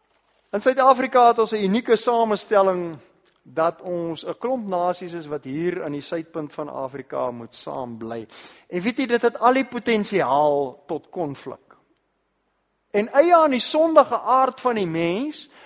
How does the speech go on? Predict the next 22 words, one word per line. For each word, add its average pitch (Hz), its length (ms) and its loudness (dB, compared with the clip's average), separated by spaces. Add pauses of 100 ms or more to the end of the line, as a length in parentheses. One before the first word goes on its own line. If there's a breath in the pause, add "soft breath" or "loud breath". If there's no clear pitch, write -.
(140 soft breath)
voel 285 240 -2
elkeen 330 480 4
van 277 180 4
ons, 226 420 0 (260 soft breath)
"Eintlik 330 400 4
is 269 100 0
daar 269 200 8
in 226 60 6
my 254 120 12
lewe 320 380 6
net 294 240 6
ruimte 226 480 4
vir 208 220 2
my 190 200 6
en 208 240 2
my 175 180 4
groep." - 460 -4 (1900)
En 214 180 -4
ander 320 300 0
groepe 220 340 -4
moet 175 180 -6
liefs - 560 -10